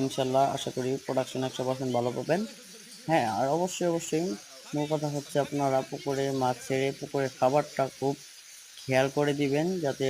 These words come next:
পুকুরের মাছের কোনো খাবারের ত্রুটি না হয়, খাবারটা ঠিক মতো দিবেন।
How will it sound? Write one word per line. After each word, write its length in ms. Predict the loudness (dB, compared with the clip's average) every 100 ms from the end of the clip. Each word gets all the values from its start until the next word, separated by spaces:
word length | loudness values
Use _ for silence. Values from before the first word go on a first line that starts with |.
| 0
পুকুরের 480 | -4 -4 -2 0 -2 -4 -2
মাছের 360 | -2 0 0 0 -2 -4
কোনো 200 | -2 0 -2 -6 -20 -20 -20 -20 -20 -16 -2
খাবারের 360 | 2 4 4 4
ত্রুটি 240 | 0 2 2
না 60 | 2 0
হয়, 220 | 0 0 -4 -10 -20 -4
খাবারটা 480 | 0 4 2 2 2 2 -2
ঠিক 140 | -8 -4
মতো 160 | -4 -2 0
দিবেন। 260 | 2 2